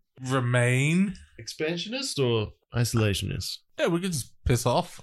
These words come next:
Speaker 1: I mean, <laughs> let's just go see what else is on.
Speaker 2: <laughs>
Speaker 1: Oh, look, I still feel like I vote do nothing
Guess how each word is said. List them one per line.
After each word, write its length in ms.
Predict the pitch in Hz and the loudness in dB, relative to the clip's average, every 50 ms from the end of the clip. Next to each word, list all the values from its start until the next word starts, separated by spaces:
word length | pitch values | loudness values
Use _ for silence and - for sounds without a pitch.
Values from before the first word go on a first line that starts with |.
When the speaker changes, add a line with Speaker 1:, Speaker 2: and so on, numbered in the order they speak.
| - | -8
Speaker 1:
I 80 | - 117 | -6 -4
mean, 220 | 120 120 117 107 101 95 - - - - - | -2 -2 -2 -2 -4 -6 -6 -8 -8 -10 -10
<laughs> 1160 | 190 180 185 - - - - - 226 - - 185 - - 196 190 185 151 165 175 165 - - - | -10 -10 -8 -10 -12 -12 -4 -4 -4 -2 -2 -6 -4 -2 -2 -2 -2 -4 -4 -6 -6 -8 -4 -4
let's 160 | 180 185 - | -4 -4 -4
just 260 | - 139 - - 254 254 - - - 277 - - - | -6 -8 -10 -8 -10 -10 -10 -10 -10 -12 -12 -10 -4
go 140 | - 147 151 | -2 0 0
see 180 | - - 160 | 2 2 2
what 160 | 156 143 127 131 | 2 2 2 2
else 220 | 151 180 180 - | 2 0 0 -2
is 120 | 120 107 | -4 -2
on. 180 | 107 - - 226 - - - - - - - - - - | -2 0 0 0 -2 -2 -8 -12 -14 -14 -14 -10 -2 0
Speaker 2:
<laughs> 400 | 208 - - 175 165 - - - - - - - - - - - | 0 0 0 -2 -4 -4 -4 -6 -10 -12 -12 -14 -16 -14 -6 0
Speaker 1:
Oh, 200 | 127 127 123 117 117 | 2 4 4 4 4
look, 240 | 120 120 117 - 120 | 2 0 -2 0 0
I 120 | 127 127 | 0 0
still 240 | 120 - - 147 131 | 0 0 0 0 0
feel 240 | - - 120 113 113 | 2 2 2 4 4
like 320 | 110 107 104 95 - - | 4 2 0 -2 -2 -2
I 80 | 120 110 | -2 0
vote 260 | 101 110 107 98 - - _ _ | 2 2 0 0 -2 -8 _ _
do 100 | - 110 | 0 0
nothing 460 | 107 101 98 95 - 104 92 92 95 | 2 2 0 -2 -2 -2 -2 -2 -4